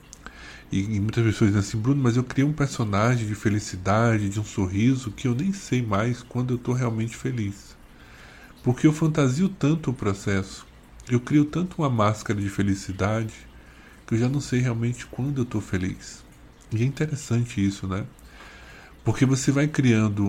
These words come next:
um personagem, e essas personas que vêm lá do grego, essa ideia de personalidades, que são essas máscaras que nós vamos criando, e nós vamos cada vez mais nos afastando do nosso eu. E aí por isso que você tem esse boom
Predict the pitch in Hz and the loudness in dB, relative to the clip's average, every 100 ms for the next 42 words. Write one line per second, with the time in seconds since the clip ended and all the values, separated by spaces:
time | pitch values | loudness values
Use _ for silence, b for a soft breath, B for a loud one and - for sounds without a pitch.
0 | 98 110 107 101 107 98 101 127 135 101 | 0 0 0 0 -2 -2 0 0 -2 -4
1 | 92 85 - - - - 107 104 - - | -6 -8 -18 -20 -16 -2 4 4 2 -8
2 | - 101 98 - 117 135 104 - 104 101 | -2 0 0 0 2 2 0 -2 -2 0
3 | 98 95 95 95 98 98 95 98 95 95 | 2 2 0 2 4 4 2 2 2 4
4 | 95 95 92 - 107 104 101 92 92 92 | 2 2 -4 -2 -2 0 0 0 0 0
5 | 107 127 - 101 92 92 95 98 104 117 | 2 0 -2 -4 -2 -2 -2 2 2 0
6 | 101 101 95 98 - 95 98 127 135 127 | -4 -4 -2 -2 -2 -2 0 -2 -4 -10
7 | B B B B B B B - 117 123 | B B B B B B B -2 2 4
8 | 120 117 - 104 123 135 131 - 127 120 | 2 0 -6 0 0 0 -2 0 2 4
9 | 113 104 104 104 113 - 117 110 117 - | 2 2 2 2 0 -2 -4 0 -2 -2
10 | 120 - - 113 123 110 98 95 92 92 | -4 -4 -2 0 2 0 0 0 0 -2
11 | - 98 - - - - - B B B | -2 -4 -4 -8 -18 -20 -20 B B B
12 | B B - 110 98 101 - 107 107 - | B B -2 2 2 2 2 2 2 0
13 | 120 117 117 - 110 110 - 120 98 107 | 0 2 0 2 2 2 2 2 2 0
14 | 123 | 0